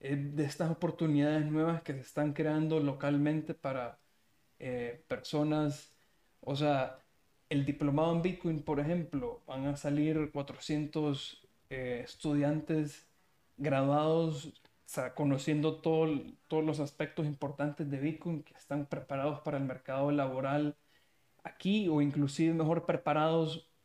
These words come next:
para el mercado laboral que los mismos estadounidenses o de cual-, de otras partes. O sea, a lo que voy es, em,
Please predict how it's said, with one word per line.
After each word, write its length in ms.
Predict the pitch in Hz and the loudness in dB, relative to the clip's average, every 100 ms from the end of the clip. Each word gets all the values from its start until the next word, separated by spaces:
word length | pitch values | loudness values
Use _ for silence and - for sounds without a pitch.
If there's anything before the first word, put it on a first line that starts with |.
| - | -4
para 160 | 147 135 | 0 2
el 60 | 139 | 2
mercado 520 | 139 139 143 147 151 | 0 -2 2 4 4
laboral 460 | 143 135 147 151 | 2 2 0 0
que 80 | 151 | 0
los 140 | 135 131 | -2 0
mismos 760 | 143 147 151 147 135 - - _ _ _ _ _ _ _ _ _ _ _ | 0 0 2 0 0 -4 -8 _ _ _ _ _ _ _ _ _ _ _
estadounidenses 840 | 131 123 123 139 170 156 160 143 | -20 -16 -6 0 0 2 0 2
o 280 | 139 127 127 | 2 0 -4
de 80 | 131 | -4
cual-, 180 | 143 139 | -2 -2
de 80 | |
otras 220 | 139 160 143 | 0 -2 0
partes. 400 | 220 190 - 135 | 0 0 -4 -8
O 20 | |
sea, 120 | 143 | -2
a 200 | 151 135 | -2 2
lo 200 | 143 143 | 2 2
que 100 | 175 | 2
voy 220 | 180 196 | 2 2
es, 400 | 208 208 196 - _ - _ _ _ _ _ _ - | 2 2 -2 -10 _ -20 _ _ _ _ _ _ -4
em, 640 | 147 147 143 143 135 131 | 2 4 6 4 2 0